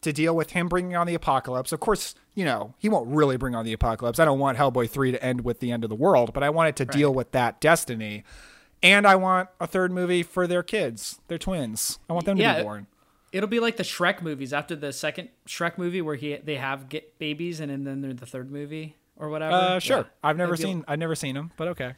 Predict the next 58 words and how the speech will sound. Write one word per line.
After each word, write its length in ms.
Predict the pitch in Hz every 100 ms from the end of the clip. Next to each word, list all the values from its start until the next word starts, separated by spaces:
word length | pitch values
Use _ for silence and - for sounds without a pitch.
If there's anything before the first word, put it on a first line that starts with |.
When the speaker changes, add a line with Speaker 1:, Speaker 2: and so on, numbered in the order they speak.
| - -
Speaker 2:
Shrek 360 | - - 226 247
is 60 |
basically 300 | 180 208 208
like 120 | 170
Hellboy, 680 | - 151 196 147 139 147 160 170
only, 360 | 156 160 165 165
although 360 | 165 170 165 -
only 180 | 185 185
he's 160 | 170
green, 680 | 151 147 151 185 139 123 147 -
and, 320 | 147 143 139
but 100 | 151
he's 100 | 147
still, 160 | - 220
like, 160 | -
insanely 420 | 185 - 175 165
strong 720 | 147 - - 147 143 143 147 156
and 80 |
is 80 | 143
supposed 280 | 151 143 147
to 20 |
be 80 | 160
this 160 | 143 131
evil 300 | 156 147 135
guy, 320 | 135 127 131 131
but 120 | 131
he 100 | 135
actually 260 | 123 123
has 60 | 139
a 40 |
heart 220 | 127 143 135
of 140 | 123
gold 420 | 143 127 113 123 135
and 140 | 135 - - - -
has 180 | - 294
some 100 | 330
Speaker 1:
Uh, 100 | 320 302
Speaker 2:
comedy 200 | 262 220
Speaker 1:
okay. 300 | 202 202 208
Speaker 2:
to 60 | 156
it. 160 | - - - -
Speaker 1:
I'm 120 | 214
not 160 | 269 254
a 40 |
Shrek 360 | - 196 185 -
fan, 320 | 151 131 135
but 120 | 135
I'll 120 | 147
give 180 | 151 147
that 220 | 523 539
to 80 | 571
you. 140 | - 554 - -
I'll 80 | -
give 140 | 151
it 80 | 117
to 80 | 117
you. 200 | 107 117 - _ -
Speaker 2:
<laughs> 300 | - - -